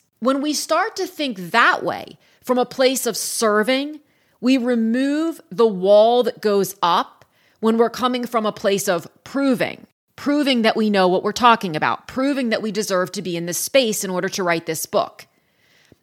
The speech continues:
If you're writing fiction, here's how this comes up for me. I, again, I have chapters or scenes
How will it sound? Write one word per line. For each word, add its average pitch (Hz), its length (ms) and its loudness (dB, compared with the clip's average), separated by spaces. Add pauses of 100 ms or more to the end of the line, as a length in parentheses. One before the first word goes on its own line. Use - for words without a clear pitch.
If 285 160 -2
you're 294 160 -2
writing 320 440 2
fiction, 202 920 -4
here's 370 320 -4
how 339 160 -2
this 262 200 -2
comes 214 320 -4
up - 200 0
for 180 160 -4
me. 175 500 -4 (240)
I, 254 420 6
again, 254 440 4 (100)
I 247 160 4
have 302 480 -2
chapters 226 880 -2
or 196 160 -2
scenes 185 920 -6